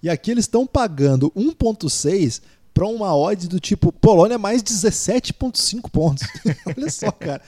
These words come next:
Eles acham que a Espanha vai meter um sacode impiedoso, assim. Eles acham que vai ser um sacode daqueles. É, acho que vai ser um jogo um pouco mais duro do que as pessoas tão esperando aqui. Mas, é, não dá pra apostar inteiro, assim, que a Polônia vai vencer.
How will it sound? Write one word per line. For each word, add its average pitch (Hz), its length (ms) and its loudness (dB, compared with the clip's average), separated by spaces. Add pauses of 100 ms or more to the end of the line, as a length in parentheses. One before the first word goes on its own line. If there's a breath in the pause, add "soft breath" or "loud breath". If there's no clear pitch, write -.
(300 loud breath)
Eles 160 240 -4
acham 202 220 -4
que 294 80 -8
a 269 40 -4
Espanha - 340 -8
vai 247 100 -6
meter 185 220 -8
um 262 120 -14
sacode 196 540 -6
impiedoso, 139 720 0
assim. 104 220 -8
Eles 110 180 -6
acham 139 140 -6
que - 60 -12
vai 175 80 -6
ser - 100 -8
um 202 60 -8
sacode 175 720 -6 (480 soft breath)
daqueles. 143 880 0
É, 131 360 -8
acho 156 160 -14
que - 60 -20
vai 262 60 -14
ser 330 100 -12
um 311 60 -6
jogo 302 140 -6
um 285 40 -14
pouco 302 200 -8
mais 330 180 -10
duro 247 180 -10
do 247 80 -14
que 269 80 -12
as 240 80 -14
pessoas 247 260 -14
tão 262 120 -16
esperando 254 420 -12
aqui. 196 340 -6 (360 soft breath)
Mas, 139 840 -8
é, 143 380 -6
não 143 120 -8
dá 131 160 -4
pra 123 80 -2
apostar 127 520 -4
inteiro, 120 420 -6
assim, 107 180 -14
que 107 60 -16
a 110 40 -14
Polônia 117 380 -8
vai 117 160 -10
vencer. 123 480 -10